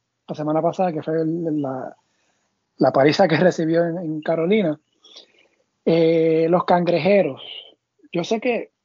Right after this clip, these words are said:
mira, el equipo, ¿verdad? Ahora mismo, el momento que estamos hablando, un equipo básicamente que, que juega para quinientos, y uno pudiera pensar de que pudieran tener mejor récord de, de lo que tienen,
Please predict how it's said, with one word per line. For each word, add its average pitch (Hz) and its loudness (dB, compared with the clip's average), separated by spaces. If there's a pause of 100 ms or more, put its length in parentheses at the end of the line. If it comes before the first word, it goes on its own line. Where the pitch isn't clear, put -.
(840)
mira, 156 -2 (1400)
el 151 -2
equipo, 180 2
¿verdad? 175 2
Ahora 180 -2
mismo, 175 -4
el 185 -8
momento 170 -8
que 170 -2
estamos 170 -6
hablando, 151 -6 (200)
un 135 -8
equipo 151 0
básicamente 156 -2
que, 165 -2 (120)
que 156 -2
juega 143 0
para 151 2
quinientos, 151 -2
y 139 -6
uno 143 -2 (300)
pudiera 147 4
pensar 147 0
de 151 0
que 139 -4 (1120)
pudieran 151 2
tener 160 2
mejor 156 -2
récord 160 2
de, 147 -4
de 165 -6
lo 131 -6
que 127 -6
tienen, 151 0